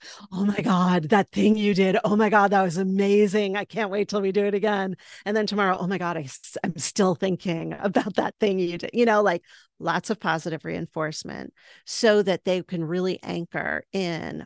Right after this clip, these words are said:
"Oh, that's a thing. That's a really good thing." Um, and then you switch places. So you both get an experience of both giving and receiving in the three-minute game. Um, in this way,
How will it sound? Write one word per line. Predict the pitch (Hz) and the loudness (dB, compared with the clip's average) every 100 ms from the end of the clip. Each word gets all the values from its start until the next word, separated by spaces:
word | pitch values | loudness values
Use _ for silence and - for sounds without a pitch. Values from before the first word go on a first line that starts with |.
| - | -8
"Oh, | 180 180 190 190 190 190 | -6 -4 -2 -2 -2 -2
that's | 170 175 - | -4 -6 -6
a | |
thing. | - - - - _ _ - | -8 -8 -10 -16 _ _ -4
That's | - 208 202 202 | 0 4 2 0
a | 190 | -6
really | 180 175 | -6 -6
good | - - - | -6 -8 -8
thing." | - - - - _ _ _ _ _ _ _ _ _ _ _ _ - 220 | -8 -10 -16 -20 _ _ _ _ _ _ _ _ _ _ _ _ -8 -2
Um, | 220 190 170 - - - - - _ _ _ _ - - | 0 0 -4 -8 -18 -20 -20 -20 _ _ _ _ -12 0
and | 294 262 | 4 6
then | 247 226 208 196 _ _ - | 6 6 4 0 _ _ -4
you | 233 226 | 0 0
switch | - 170 - | 0 -10 -10
places. | - 170 - - 208 - - | -12 -10 -10 -10 -12 -14 -4
So | 214 175 165 - - | 0 2 0 -4 -6
you | 196 | -2
both | 226 208 - | 2 2 2
get | 185 | -2
an | 175 | -2
experience | 170 - - 160 165 156 - | -6 -8 -6 -4 -4 -4 -6
of | 175 | -6
both | 156 - | -8 -8
giving | 170 156 160 | -8 -8 -10
and | 175 | -10
receiving | 190 - 165 160 160 | -10 -10 -8 -8 -10
in | 170 | -10
the | 180 | -10
three-minute | - 175 165 165 - | -8 -6 -6 -6 -8
game. | 170 165 - - - _ 214 | -10 -10 -14 -20 -20 _ -2
Um, | 208 190 185 _ _ _ _ _ _ _ _ _ 269 | 0 0 -4 _ _ _ _ _ _ _ _ _ 2
in | 247 185 | 2 2
this | - 294 277 - | 0 0 0 -4
way, | 214 202 180 165 170 190 | -2 -2 -2 -4 -6 -8